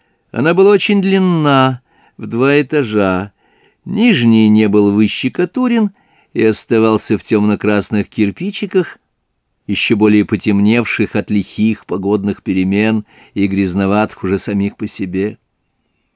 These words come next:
Верхний был выкрашен вечною жёлтую краскою.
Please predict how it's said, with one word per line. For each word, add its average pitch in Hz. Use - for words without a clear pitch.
Верхний 247
был 233
выкрашен 214
вечною 214
жёлтую 151
краскою. 117